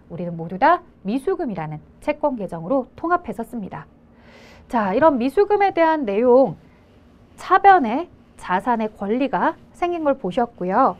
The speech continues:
미수 수익이다 라고 하는 건 여러분들 앞에서 계속해서 듣고 오셨던 발생주의 개념 때문에 생겨난 거거든요. 자, 발생주의 개념 때문에 뭐가 생겨난 거냐?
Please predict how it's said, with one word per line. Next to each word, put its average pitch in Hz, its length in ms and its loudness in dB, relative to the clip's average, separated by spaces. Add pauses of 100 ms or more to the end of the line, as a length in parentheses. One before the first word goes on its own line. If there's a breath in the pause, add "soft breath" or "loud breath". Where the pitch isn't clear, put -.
(460 soft breath)
미수 254 440 -2
수익이다 359 600 2 (180)
라고 170 300 -2
하는 233 180 -2
건 269 260 4 (160)
여러분들 226 320 -2
앞에서 - 360 -4
계속해서 262 480 -6
듣고 - 280 -8
오셨던 220 480 0 (420 soft breath)
발생주의 339 840 -6
개념 202 340 -10
때문에 185 260 -10
생겨난 294 400 -4
거거든요. 180 500 -4 (380 soft breath)
자, 170 200 -8
발생주의 359 640 -4
개념 226 320 -8
때문에 208 280 -6
뭐가 151 280 -8
생겨난 277 360 -6
거냐? 175 360 -2